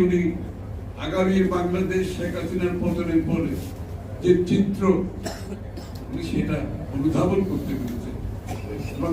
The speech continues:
তার পরিপ্রেক্ষিতে সংস্কারের প্রস্তাব দেওয়া হয়েছে। এই প্রস্তাবগুলো এরপরে দুই বছর আগে আমরা বে-, বাংলাদেশ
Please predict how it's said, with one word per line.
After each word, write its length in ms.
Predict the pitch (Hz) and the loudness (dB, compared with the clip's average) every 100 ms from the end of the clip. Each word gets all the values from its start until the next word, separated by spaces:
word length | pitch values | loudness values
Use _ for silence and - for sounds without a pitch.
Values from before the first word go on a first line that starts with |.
| - | 2
তার 200 | 185 202 208 - | 4 4 4 4
পরিপ্রেক্ষিতে 680 | 196 185 190 - - - - 180 | 4 4 2 -2 -4 -4 -6 -4
সংস্কারের 460 | 175 180 180 165 160 | -4 -4 -2 -2 0
প্রস্তাব 320 | 160 - - - | -2 -2 -4 -4
দেওয়া 180 | 139 135 | -4 -4
হয়েছে। 280 | - - - - - - | -4 -6 -8 -10 -10 -2
এই 100 | 196 196 | 2 6
প্রস্তাবগুলো 640 | 185 - - 285 - - - - - - - - - - - - - - - 185 | 6 6 2 -2 -2 -4 -4 -6 -6 -10 -10 -10 -8 -8 -8 -8 -8 -8 -4 4
এরপরে 440 | 220 208 214 214 220 - - 190 | 4 6 4 4 4 2 -2 2
দুই 140 | 196 202 | 4 4
বছর 300 | - - 202 190 | 2 2 2 2
আগে 120 | 185 180 | 2 0
আমরা 280 | 180 170 185 185 - - - - - - | 0 0 0 -2 -4 -8 -10 -10 -6 2
বে-, 240 | - - - - - - - - - - - - | 2 2 -4 -8 -8 -10 -10 -10 -10 -10 -6 0
বাংলাদেশ 440 | 180 180 190 185 | 2 4 4 4